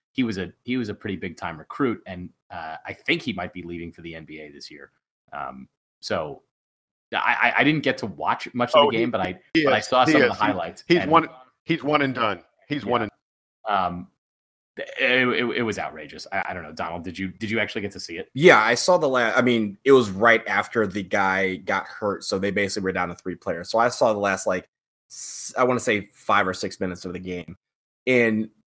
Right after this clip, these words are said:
Speaker 3: it, it's funny because it reminds me, when I was, uh,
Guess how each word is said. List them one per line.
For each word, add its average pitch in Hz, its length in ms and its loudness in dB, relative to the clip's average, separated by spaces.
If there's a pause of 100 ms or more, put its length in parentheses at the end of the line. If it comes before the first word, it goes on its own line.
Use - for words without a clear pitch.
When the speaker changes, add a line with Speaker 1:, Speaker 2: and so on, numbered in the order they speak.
(380)
Speaker 3:
it, 131 160 4
it's 123 160 0
funny 143 300 4
because 123 360 2
it 117 40 2
reminds 113 400 2
me, 110 180 0
when 110 260 -2
I 113 160 2
was, 123 440 2 (120)
uh, 90 60 -10